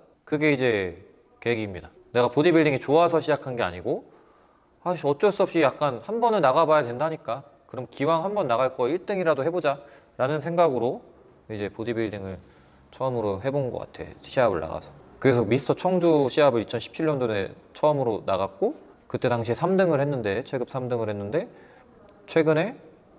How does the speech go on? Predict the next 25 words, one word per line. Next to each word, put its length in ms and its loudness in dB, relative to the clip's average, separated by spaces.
어, 320 -10
몇 100 0
달 140 4
전이죠? 400 -6
갑자기 420 2
뜬금없이, 400 4
저도 180 4
갑자기 460 0
계획 240 6
없이 180 -2
나갔다가 600 2
이제 120 -10
체급 280 2
일 140 2
등을 240 -2
했어요. 260 -4
그러면은 400 -6
사, 340 -2
오 120 0
년? 180 -2
사, 180 -4
오 80 0
년 140 -2
걸린 260 -4
거죠? 200 -4